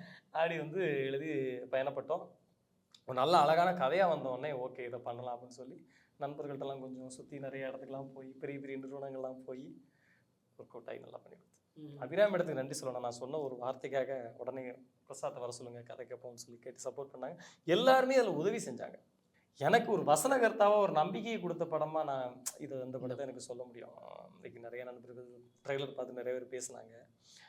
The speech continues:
Speaker 1: அது எனக்கு ஒரு மகிழ்ச்சியான ஒரு பயணத்தை வசனகர்த்தாவா அந்த படம் துவக்கி வச்சிருக்கு.
Speaker 2: ஓகே, உங்ககிட்ட கேட்கறதுக்கு இன்னும் நிறைய கேள்வி இருக்கு. அது கூட டைரக்டர் கிட்ட போயிட்டு வந்துடுவோம்.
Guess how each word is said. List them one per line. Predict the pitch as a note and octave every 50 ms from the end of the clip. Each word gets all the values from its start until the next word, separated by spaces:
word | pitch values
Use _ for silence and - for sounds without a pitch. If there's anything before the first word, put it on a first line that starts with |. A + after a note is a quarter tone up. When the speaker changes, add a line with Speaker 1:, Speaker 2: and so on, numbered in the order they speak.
| - - -
Speaker 1:
அது | C#3+ E3 F3+
எனக்கு | F3+ E3 D#3 - C#3+
ஒரு | C#3 C3 B2+ B2 A#2+ A#2+ - -
மகிழ்ச்சியான | - C3 C3 C#3 C#3 C3+ - C#3+ C3+ C#3
ஒரு | C3+ C3+
பயணத்தை | - - C3 C#3 D3 E3 D#3+ D#3+ - G3 G3+
வசனகர்த்தாவா | G#3 G#3 - - - D3 C#3 - G#3 G#3+ G3+ G3+ F3 E3+ F3+ F3 F#3
அந்த | E3+ - D3
படம் | C#3 C#3+ C#3+ C#3 C3+
துவக்கி | C3 A#2+ A#2 A#2 -
வச்சிருக்கு. | B2 B2 - - _ _ _ _ _ _ _ _ _ - -
Speaker 2:
ஓகே, | B2+ A2 - -
உங்ககிட்ட | C#3 B2+ B2 - D3 C#3 E3
கேட்கறதுக்கு | D#3 - D#3+ D3+ D3 C#3+ C#3 B2+
இன்னும் | B2 C#3+ C3+
நிறைய | B2+ B2 B2 C3 C3+ C3+
கேள்வி | C3+ C3+ C3 B2+ B2 B2
இருக்கு. | A#2 A#2 C3 C3+
அது | B2+ B2
கூட | B2 D#3+ C3 B2+ A#2+ A#2 A2+ A2
டைரக்டர் | B2+ C#3 D3+ D3 - - B2+
கிட்ட | - - - C3
போயிட்டு | A#2 B2 A#2+ A#2+ A2+
வந்துடுவோம். | - C3 A#2+ A#2+ B2+